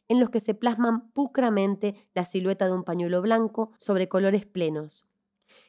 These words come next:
El objeto símbolo que se replica hasta llegar al número de desaparecidos y desaparecidas, que el artista ya había introducido en una de sus series continuas más conocidas,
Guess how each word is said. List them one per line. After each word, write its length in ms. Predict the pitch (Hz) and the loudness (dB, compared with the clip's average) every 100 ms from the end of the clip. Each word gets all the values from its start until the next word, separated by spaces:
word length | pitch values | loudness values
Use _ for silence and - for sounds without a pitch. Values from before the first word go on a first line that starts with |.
| _ - | _ 2
El 120 | 254 | 4
objeto 380 | 254 - - 320 | 4 0 -2 -4
símbolo 540 | - 208 233 240 170 | -2 0 2 2 0
que 80 | 160 | -4
se 120 | - | -10
replica 580 | 175 165 190 202 208 165 | -8 -8 -4 -4 -2 -2
hasta 280 | - 160 170 | -4 -12 -10
llegar 300 | - 185 202 | -4 0 0
al 120 | 185 | 2
número 300 | 190 208 180 | 2 2 0
de 60 | |
desaparecidos 800 | 160 - 160 160 156 - 190 196 180 | -2 -6 -8 -6 -8 -4 -4 -2 -4
y 60 | |
desaparecidas, 880 | 160 - 156 160 160 - 202 220 202 _ - - _ _ | -10 -10 -8 -6 -6 -4 -2 -2 -4 _ -20 -20 _ _
que 80 | - | 0
el 80 | 233 | 4
artista 360 | 226 220 269 269 | 4 2 -2 -2
ya 180 | - | -2
había 200 | 240 247 | 0 2
introducido 760 | 254 208 180 165 - 240 196 160 | 2 2 -2 -4 -4 -2 -2 -2
en 140 | 170 165 | -6 -4
una 200 | 185 190 | 0 0
de 80 | |
sus 180 | 165 170 | -2 -6
series 300 | - 185 180 | -4 -2 -2
continuas 440 | - 165 196 190 170 | -4 -6 -2 -2 -2
más 140 | 175 | -4
conocidas, 720 | - 175 165 226 180 170 - | -4 -4 -2 -2 0 -4 -10